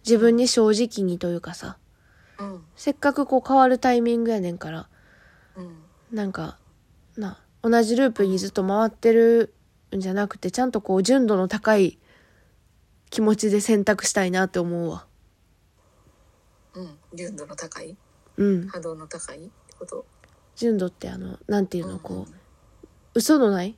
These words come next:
Speaker 1: 自分に嘘のない。
Speaker 2: うんうん。うん。みんなでも自分に嘘つかれへんくなってきてるんちゃう？もう。
Speaker 1: うん。
Speaker 2: どんどんどんどん。うん。
Speaker 1: そうやな。
Speaker 2: うん。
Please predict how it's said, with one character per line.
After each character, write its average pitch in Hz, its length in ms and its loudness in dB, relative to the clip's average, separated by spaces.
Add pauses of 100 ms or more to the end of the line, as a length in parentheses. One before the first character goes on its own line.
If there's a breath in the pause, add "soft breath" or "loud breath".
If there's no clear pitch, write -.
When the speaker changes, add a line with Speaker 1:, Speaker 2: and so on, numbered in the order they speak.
(120)
Speaker 1:
自 226 80 2
分 254 200 4
に 320 100 6
嘘 240 220 4
の 214 80 2
な 185 180 0
い。 180 60 -2
Speaker 2:
う 175 40 -6
ん - 20 -16
う 180 120 -10
ん。 160 140 -20 (1120)
う 180 100 -12
ん。 160 140 -18 (500 loud breath)
み 196 80 -14
ん 226 60 -14
な 254 80 -12
で 185 80 -12
も 185 120 -8
自 165 140 -12
分 180 200 -12
に 226 100 -12
嘘 226 260 -14
つ - 120 -16
か 247 160 -16
れ 254 100 -10
へ 226 40 -12
ん 180 60 -14
く - 100 -14
な - 100 -18
っ - 20 -20
て - 100 -18
き - 120 -14
て - 120 -14
る 180 100 -12
ん 190 80 -16
ち 170 100 -14
ゃ 160 60 -16
う？ 160 100 -16
も 151 260 -18 (400)
う。 202 60 0
Speaker 1:
う 208 240 2
ん。 185 200 -6 (380)
Speaker 2:
ど 180 140 -12
ん 160 40 -20
ど 156 120 -16
ん 151 80 -20
ど 156 120 -16
ん 147 80 -20
ど - 120 -16
ん。 - 80 -20 (1400)
う 185 80 -16
ん。 160 240 -18 (960 loud breath)
Speaker 1:
そ - 180 -10
う 196 60 -6
や 190 120 -12
な。 202 200 -12 (600)
Speaker 2:
う 185 60 -14
ん。 175 420 -18